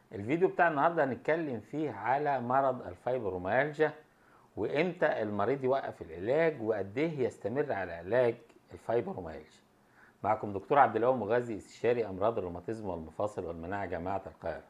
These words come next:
طبعًا مرض الفايبروميالجيا من الأمراض الروماتيزمية، الأمراض الروماتيزمية غير المناعية، هو مرض مش مناعي. مرض فكرته إن عند الإنسان خلل في كيمياء أعصاب الجسم.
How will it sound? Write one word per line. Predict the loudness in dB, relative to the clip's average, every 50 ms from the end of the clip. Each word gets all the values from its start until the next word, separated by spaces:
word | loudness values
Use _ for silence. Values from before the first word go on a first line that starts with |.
| _ _ _ _ _ _ _ _ _ -20 -20 -20 -20 -20 -20 _ 8
طبعًا | 8 8 8 8 4 4
مرض | 6 6 6 6 6 4
الفايبروميالجيا | 2 4 4 2 4 4 0 0 0 0 2 2 2 2 2 -2 -2 -2
من | -2 -4 -6 -6
الأمراض | -8 -8 -8 -6 0 4 4 4 4 4
الروماتيزمية، | 2 0 -2 -4 -6 -8 -10 -12 -10 -8 -6 -6 -4 -4 -6 -8 -12 _ _ -20 -16 -14
الأمراض | -10 -4 0 0 2 2
الروماتيزمية | 0 -4 -4 -6 -6 -8 -10 -8 -4 -4 -2 0 0 -2
غير | -2 -2 0 0 0 0
المناعية، | -2 -2 -2 -2 -2 0 0 0 0 0 -2 -4 -12 -18 _ _ _ _ _ _ _ _ -20 _ -18 -12
هو | -10 -8 -6 -4
مرض | 0 2 4 4 4 4 2 -2
مش | -8 -8 -6 -4
مناعي. | -4 -2 -2 -2 -4 -6 -12 _ _ _ _ _ _ -20 -20 -20 -20 -20 _ 0
مرض | 6 8 8 8 8 6
فكرته | 4 2 -2 -2 -2 0 -2 -2 0 0 0 -2 -2 -4
إن | -6 -6 -6 -6
عند | -8 -8 -8 -8 -6 -8
الإنسان | -8 -8 -8 -10 -10 -6 2 4 4 4 4 0 -6
خلل | -8 -6 2 6 6 6 6 6 2 2
في | -2 -8 -6
كيمياء | -4 -2 -2 -2 -2 -2 -2 -4
أعصاب | -6 -4 0 0 0 0
الجسم. | 0 -8 -8 -10 -10 -12 -14